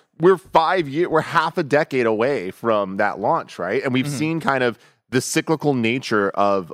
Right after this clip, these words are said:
Speaker 1: I P and the different devs and what they've done, whether it's things like Luigi's Mansion three or Link's Awakening, or the bigger things like Mario Odyssey. We even got Super Mario Maker two being one of the smaller titles, things like that.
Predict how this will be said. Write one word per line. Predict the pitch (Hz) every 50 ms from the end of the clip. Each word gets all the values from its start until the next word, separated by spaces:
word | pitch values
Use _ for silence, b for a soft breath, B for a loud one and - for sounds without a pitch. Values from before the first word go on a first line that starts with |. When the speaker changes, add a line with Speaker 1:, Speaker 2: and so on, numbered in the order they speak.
| - _ _
Speaker 1:
I | - 107 107
P | 101 - - 113 117 113 110
and | 104 98
the | 98
different | 92 107 - 110 104 95
devs | - 104 101 107 104 104 98 85
and | 101 95 98
what | 101 104 -
they've | 110 101 95 85 80
done, | - 120 135 131 117
whether | 104 104 95 95 98
it's | 95 -
things | - 107 104 101 104
like | 107 101
Luigi's | 101 101 95 95 87 92 85 95
Mansion | 98 95 90 87 95 87
three | - 92 95 92
or | 90 90
Link's | 92 92 87 -
Awakening, | 98 98 123 175 185 - 156 131 123 127 127 b b b b b -
or | - 175 160 147 131 123 127 b b b b
the | - 135
bigger | 107 123 110 95 101
things | - 101 98 90 87
like | 101 92 95
Mario | 98 92 92 95 95 98
Odyssey. | - 92 90 90 90 - - - 101 95 95 92 95 95 - -
We | 101 92 92 104
even | 92 92 87 90 90
got | 90 85 82
Super | - 98 87
Mario | 95 90 92 92 90
Maker | 90 87 - 90
two | - - 98 92 90 92 90
being | 82 80 98 95 85 87 90 92
one | 92 92 92
of | 90
the | 87 87
smaller | - - 92 87 85 85
titles, | - - 87 87 90 87
things | - 101 92 87
like | 95 87 -
that. | 139 131 123 110